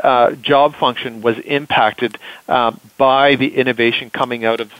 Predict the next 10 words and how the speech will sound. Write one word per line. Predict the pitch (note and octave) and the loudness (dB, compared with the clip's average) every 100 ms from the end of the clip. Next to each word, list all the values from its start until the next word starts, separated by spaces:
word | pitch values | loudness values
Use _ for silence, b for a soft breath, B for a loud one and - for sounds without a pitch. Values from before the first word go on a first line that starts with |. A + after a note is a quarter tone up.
| - | -4
uh, | B2 G#2+ G#2+ - | 0 2 2 0
y-, | |
you | C#3 C#3+ B2+ | -2 -6 -6
know, | A#2+ | -6
the | G#2+ A2 | 0 2
industrial | G#2+ G#2+ B2 B2 C3+ A#2+ | 2 0 0 0 -2 -4
machinery. | A2 G#2 A#2+ G#2+ G#2 A#2 - B B B | -2 -2 0 -2 -4 -8 -6 B B B
Um, | A#2+ A#2 - | 0 0 0
and | B2+ | 2
we'll | B2+ | 2